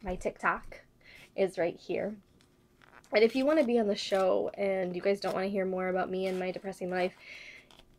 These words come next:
please comment, D M me, let me know. We can kinda talk whatever you guys wanna talk about. We can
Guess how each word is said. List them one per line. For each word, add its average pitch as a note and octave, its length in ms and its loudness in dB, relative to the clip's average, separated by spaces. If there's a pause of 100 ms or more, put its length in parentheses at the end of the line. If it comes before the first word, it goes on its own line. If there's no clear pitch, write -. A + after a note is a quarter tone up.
(160)
please F#3+ 480 2
comment, F#3+ 600 -2
D G3 160 0
M F#3+ 180 0
me, F3+ 420 -4 (1300)
let - 140 0
me G3+ 80 4
know. G#3 360 0 (100)
We G3+ 80 -2
can G#3+ 140 -4
kinda A#3 200 0
talk A#3 180 0
whatever A#3 180 4
you A#3 60 4
guys A3 200 2
wanna G3 200 0
talk - 240 -8
about. - 340 -4
We G3 80 -6
can F#3+ 440 -2